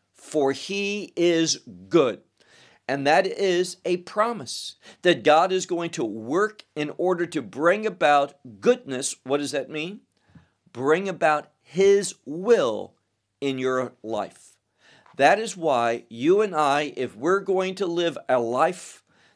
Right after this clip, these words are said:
that is exciting, a life that is going to be lived in the will and the purposes of God,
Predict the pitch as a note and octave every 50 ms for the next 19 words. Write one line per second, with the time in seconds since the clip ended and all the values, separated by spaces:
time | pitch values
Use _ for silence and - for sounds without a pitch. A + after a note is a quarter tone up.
0 | _ - C3+ C3+ C3+ B2+ B2+ A#2+ A2 - - - A#2 A2 - - - - - C#3
1 | C#3 D3+ C#3+ D#3+ F3+ F#3 F#3 E3+ D3+ _ _ - - - - B2+ C3+ C3 B2+ B2
2 | C3 C#3 D3 E3 F#3 F3+ - - - - _ _ _ _ - - - E3 D#3+ D#3
3 | C#3+ C#3 B2 - D#3+ D#3+ D#3+ E3 E3+ E3 D#3+ B2 D#3+ D#3 D3 C#3 - C#3 C3+ C#3
4 | D3+ E3+ F3+ F#3 F3+ - - - - E3+ E3 D#3+ D3 C3+ B2+ B2 - - - B2+
5 | B2 B2+ B2 B2 C3+ F3 F3+ F3 E3+ D#3 D3+ C#3 - - D3 C#3 C3+ C3+ C3 -
6 | - - F3 F#3+ F#3 - D#3 D3+ - - C#3+ C#3 - - _ - C3 A#2 C3 F3+
7 | G#3+ A3 F#3 A2+ -